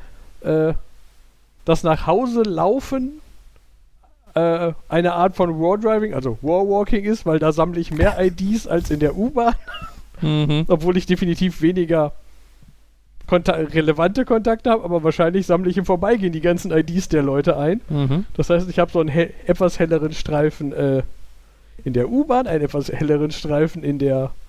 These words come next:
Speaker 1: äh, auf dem Weg nach Hause. Ich sehe genau den einen Tag, wann ich, äh, wann ich bei euch auf dem Geburtstag war, weil da hab ich, da ist der Balken mit,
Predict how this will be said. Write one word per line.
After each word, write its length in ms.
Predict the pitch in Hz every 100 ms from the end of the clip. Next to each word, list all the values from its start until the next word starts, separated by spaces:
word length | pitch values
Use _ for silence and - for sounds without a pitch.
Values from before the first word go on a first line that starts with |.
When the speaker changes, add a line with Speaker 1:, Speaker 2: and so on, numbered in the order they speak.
| - - - -
Speaker 1:
äh, 40 |
auf 180 | 147 147
dem 160 | 156 135
Weg 160 | 135
nach 200 | 131 123
Hause. 440 | 165 214 220 220 240 - - -
Ich 120 | 160
sehe 160 | 165 170
genau 260 | 170 180
den 180 | 190 180
einen 240 | 156 180
Tag, 280 | 170 160 170 156
wann 160 | 147
ich, 300 | 151 - -
äh, 340 | 147 - 147 139 - - - - - - - -
wann 160 | 160
ich 240 | 160 - -
bei 80 | 151
euch 320 | 160 196 170
auf 100 | 151
dem 160 | 147
Geburtstag 640 | 139 156 247 285 - 226 240
war, 220 | 226 226
weil 140 | 190 160
da 160 | 151
hab 140 | 151 160
ich, 120 | -
da 100 | 156
ist 240 | 156 -
der 140 | 165 143
Balken 440 | 156 170 170 160
mit, 200 | 156 -